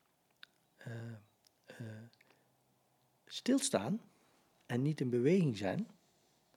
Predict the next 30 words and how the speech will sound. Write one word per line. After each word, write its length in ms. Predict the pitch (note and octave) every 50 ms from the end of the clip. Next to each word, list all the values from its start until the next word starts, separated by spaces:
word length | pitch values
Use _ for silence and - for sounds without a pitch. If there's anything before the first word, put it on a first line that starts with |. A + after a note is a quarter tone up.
| _ _ _ _ _ _ _ _ _ _ _ _ _ _ _ _ _ _ _ _ _ _ _ _ _ _ _ _ _
eh, 140 | - - A#2+ A#2 A#2+ A2+ A2 A#2+ A#2+ - - - - - _
dan 420 | - A2+ G#2+ B2 A#2+ B2 A#2+ - - _ _ _ -
gebeurt 400 | - - A#2 A2+ B2+ C3 A#2+ -
er 60 | B2
van 100 | A#2 A2+
alles 220 | G#2+ G#2 G#2 -
in 100 | A2 G2+
ons 160 | F#2+ F#2 -
hoofd. 480 | - - G2+ - - - - - - - _ _ _ _ _
Maar 180 | - A#2 A#2 - - _ _
als 180 | - C#3 -
we 80 | - B2+
het 100 | A#2 -
omdraaien, 720 | - G3 A#3+ A#3+ F#3 C3 A2 G#2 F2+ - - C3 F3 A3+ - - _ _ _ _ _ _ _ _ -
als 200 | - B2 A#2+ -
we 60 | B2
dus 140 | A2+ A2 A2+
in 100 | G#2+ G2+
beweging 480 | G#2 G2+ G#2+ B2+ E3+ G#3 F3 D#3+ C3
komen 240 | - - A2 G2+ G#2
met 160 | A2 A2 G2+ G#2
behulp 280 | A2 A2+ B2+ A#2 -
van 120 | - G#2+ G2
de 120 | - -
adem, 460 | - C3+ C#3+ C#3 A#2+ G#2+ A#2+ F3 G#3+ - - - - _ - - - - - - _ _ _ _ _ _
dan 420 | D#3+ B2 C3 B2+ B2 A#2+ - - - _ -
verandert 640 | - - - - B2+ A#2 A#2 C#3+ E3+ F#3+ F#3 D#3 -
die 100 | - C#3
negatieve 480 | A#2+ B2 B2 B2 A#2 A#2 - A#2 G#2+ A2
gedachtenspiraal. 960 | G#2+ - - G#2+ G2+ - - - - - - - - - - - - -